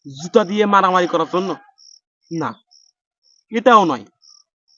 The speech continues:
তবে এগুলো হচ্ছে কেন? ভবিষ্যতে আমরা লক্ষ্য রাখবো এগুলো যেন না হয়, এগুলো যেন আমরা সুষ্ঠু সুন্দরভাবে,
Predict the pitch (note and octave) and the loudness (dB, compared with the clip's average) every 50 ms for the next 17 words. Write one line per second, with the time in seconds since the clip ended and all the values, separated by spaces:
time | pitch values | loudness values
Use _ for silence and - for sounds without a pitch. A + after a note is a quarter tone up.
0 | _ _ - A3+ A3+ B3+ B3+ B3 A3+ C#4+ D4 C4 A#3 B3+ B3 _ - A#3+ D#3+ D3+ | _ _ 0 2 6 6 6 6 6 4 4 4 4 4 2 _ -4 -6 -6 -6
1 | B2+ A2+ G#2+ - _ _ _ _ _ _ _ _ E3+ E3 E3+ A3 - - B3 A3+ | -6 -8 -10 -16 _ _ _ _ _ _ _ _ -2 -2 0 -2 -4 -4 -4 -2
2 | - A#3+ A3+ G#3 G3+ G#3+ G3+ F#3+ G3 F#3+ - B3 A#3 A3+ G#3+ F#3+ G3 A3+ A3 G#3+ | 2 2 2 2 2 0 -2 -2 -4 -4 -2 0 0 0 0 0 0 0 0 0
3 | F#3 F#3+ G3+ G3+ F#3+ G3+ G3+ G3+ F3+ F3 F3 F3+ F#3+ G3 G3+ A3 B3 - _ _ | -2 -2 -4 -4 -4 -4 -4 -2 0 2 2 2 0 -2 -2 -2 -4 -8 _ _
4 | _ _ _ _ _ _ _ _ _ - E3+ D#3+ F3+ G3 F#3+ F3 G3 G3 G3 F#3+ | _ _ _ _ _ _ _ _ _ -4 -4 -4 -2 -4 -4 -4 -4 -4 -4 -6
5 | F#3 - _ _ _ _ _ _ _ _ - D3 D#3 E3 E3+ E3+ D#3+ D#3 C#3+ - | -6 -10 _ _ _ _ _ _ _ _ -6 -4 -4 -2 0 2 2 2 0 -4
6 | _ _ _ _ _ _ - - - G#3 F#3+ - - A3 G3+ - - F#3 F#3 G3 | _ _ _ _ _ _ -20 -14 -12 -12 -12 -10 -10 -10 -10 -8 -8 -8 -8 -6
7 | G3+ F#3+ F#3 G#3+ F#3+ F#3+ F#3+ F3+ | -6 -4 -2 -2 -2 -2 -4 -6